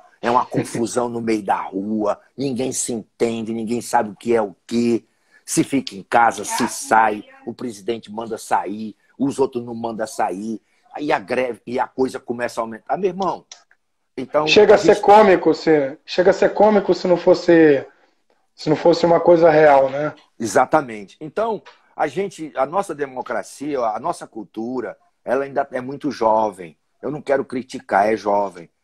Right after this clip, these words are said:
Speaker 1: Mas a mensagem que eu deixo para os capoeiristas é de tentar observar isso e tentar mudar essa mentalidade. Eu não tô falando com demagogia e hipocrisia, não.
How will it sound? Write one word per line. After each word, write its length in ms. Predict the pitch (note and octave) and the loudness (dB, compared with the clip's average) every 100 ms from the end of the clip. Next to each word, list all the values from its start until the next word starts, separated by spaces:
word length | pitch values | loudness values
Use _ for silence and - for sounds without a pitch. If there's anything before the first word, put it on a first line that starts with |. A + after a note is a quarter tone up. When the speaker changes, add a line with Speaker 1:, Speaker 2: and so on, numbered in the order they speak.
| _ _ _ | _ _ _
Speaker 1:
Mas 240 | G#2+ A#2+ A#2 | -4 -2 0
a 60 | |
mensagem 540 | A#2+ A#2 - D3 D#3 - | -2 -4 -2 0 0 -4
que 60 | |
eu 60 | B2 | -10
deixo 260 | A2 A2+ - | -8 -10 -10
para 100 | G#2+ | -14
os 120 | - | -12
capoeiristas 720 | G2+ - F#2 A2 C3+ - G#2+ | -14 -10 -10 -8 -10 -10 -12
é 20 | |
de 260 | A2+ A#2+ - _ _ - | -8 -10 -10 _ _ -6
tentar 520 | E3 C#3+ - C3+ C3 | -6 -2 2 4 4
observar 640 | A2 - G#2+ F2+ F#2 F2 | 0 -6 -10 -8 -8 -8
isso 500 | G2 G#2+ A2+ - E2+ _ _ _ - | -8 -10 -12 -14 -20 _ _ _ -12
e 100 | B2 | -8
tentar 360 | - C#3+ D3 D3 | -2 -2 0 -2
mudar 340 | C3 G2 A2 | -2 -4 -2
essa 200 | A#2 A#2+ | -2 -6
mentalidade. 760 | A#2 G#2 A2 A2 E2+ F2 F2 C3+ | -10 -4 -4 -4 -6 -6 -6 -8
Eu 60 | |
não 100 | A#3 | -10
tô 120 | B3+ | -12
falando 360 | - E3 E3+ D#3+ | -8 -6 -6 -10
com 140 | D3 | -14
demagogia 600 | C#3 C3+ C3+ B2 A#2 A2+ | -8 -6 -6 -6 -6 -8
e 20 | C3+ | -10
hipocrisia, 600 | - C3 B2+ A#2 C3 C3 | -8 -8 -6 -10 -6 -8
não. 300 | A2 A#2+ | -6 -12